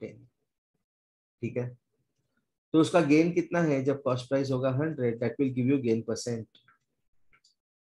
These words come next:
The question mark is eighteen M upon hundred into hundred upon nine M into टेन। तो ये हंड्रेड, हंड्रेड उड़ गया, नाइन एम टू जा एटीन, टू into टेन, ट्वेंटी परसेंट।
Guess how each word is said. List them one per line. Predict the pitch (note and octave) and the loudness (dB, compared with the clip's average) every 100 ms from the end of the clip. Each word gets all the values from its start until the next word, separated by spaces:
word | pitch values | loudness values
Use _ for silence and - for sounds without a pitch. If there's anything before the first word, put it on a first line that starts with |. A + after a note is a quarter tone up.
| _ | _
The | A#2+ B2 | -6 0
question | B2 A#2+ D3 C#3+ | 0 2 2 2
mark | C3+ C3+ | 2 0
is | D3 C#3+ - A2+ | -2 -4 -6 -6
eighteen | A#2 C#3 D3+ D3+ - | -4 -2 -2 -2 -4
M | C3 C#3 | -2 -2
upon | A#2 - C3 C3 | -4 -4 -4 -4
hundred | A#2+ A2+ F2 A2+ _ _ _ _ _ _ _ _ _ _ _ _ _ _ _ _ _ | -6 -8 -12 -16 _ _ _ _ _ _ _ _ _ _ _ _ _ _ _ _ _
into | A#2+ A#2+ C#3+ C#3+ | -2 -2 0 0
hundred | A#2 G2 E2+ - _ _ _ _ - | 0 -4 -10 -12 _ _ _ _ -10
upon | A2 - D3 D3+ | -6 0 0 0
nine | A2+ A#2 A#2 | -2 -2 -4
M | G2 A2 C3+ _ _ _ _ - | -6 -10 -16 _ _ _ _ -12
into | A2 G#2+ B2 | -12 -10 -14
टेन। | - A2 | -14 -18
तो | - _ _ _ _ _ _ _ _ A#2+ | -20 _ _ _ _ _ _ _ _ 0
ये | C3+ | 2
हंड्रेड, | C3 B2+ C#3 | 2 2 0
हंड्रेड | C3+ C3+ | 2 2
उड़ | C3+ C3 | 0 0
गया, | D3 D#3+ _ _ _ _ G#2+ | -2 -4 _ _ _ _ -6
नाइन | A2+ B2 B2+ - | -2 -2 -2 -2
एम | B2+ C3 | -2 -2
टू | C3 C3 B2 | -2 0 0
जा | C3+ D3+ - _ _ _ _ _ _ _ _ _ A2 | 0 -4 -12 _ _ _ _ _ _ _ _ _ -6
एटीन, | A#2+ C#3 E3+ - | -2 -2 -4 -4
टू | C3 B2+ | -2 0
into | B2 C3 B2 | 0 -4 -2
टेन, | C#3+ | -4
ट्वेंटी | D3+ A2+ G#2 A2+ | -4 -6 -6 -8
परसेंट। | F2 - A#2+ | -12 -14 -16